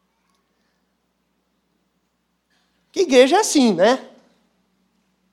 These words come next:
Você acha que tem... As, as pessoas que têm esse tipo de ilusão com a igreja vão sofrer decepções.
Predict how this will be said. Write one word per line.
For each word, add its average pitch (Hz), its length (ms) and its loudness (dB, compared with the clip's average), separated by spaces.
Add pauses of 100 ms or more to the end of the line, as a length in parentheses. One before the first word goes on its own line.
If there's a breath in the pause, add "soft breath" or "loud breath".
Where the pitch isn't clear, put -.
(600)
Você - 160 -20
acha 190 160 -6
que 220 80 -10
tem... 220 480 -2 (720 soft breath)
As, - 240 -12
as 190 160 -2
pessoas 262 1300 -4 (360)
que 208 100 -16
têm 233 200 -6
esse 240 220 -8
tipo 277 520 -8
de 180 100 -12
ilusão 185 600 -4
com - 100 -16
a 143 60 -10
igreja 165 760 -8 (1700)
vão 147 100 -20
sofrer 403 380 -10
decepções. - 840 -12